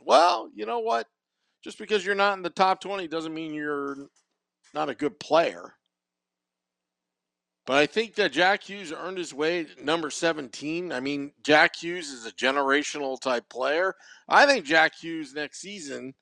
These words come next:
if healthy, could get a hundred points. His season was cut short, again, due to injury, out of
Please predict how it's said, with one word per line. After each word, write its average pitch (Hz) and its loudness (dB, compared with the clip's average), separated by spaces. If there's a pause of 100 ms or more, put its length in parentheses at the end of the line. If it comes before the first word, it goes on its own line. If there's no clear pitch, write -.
(140)
if 180 4
healthy, 143 4 (360)
could 196 -10
get 180 4
a 151 4
hundred 151 -2
points. - -10 (1800)
His 208 -4
season 202 -6
was 180 -6
cut 185 0
short, 190 -6 (840)
again, 165 -2 (1200)
due 139 -2
to 131 -2
injury, 202 -2 (840)
out 127 8
of 127 2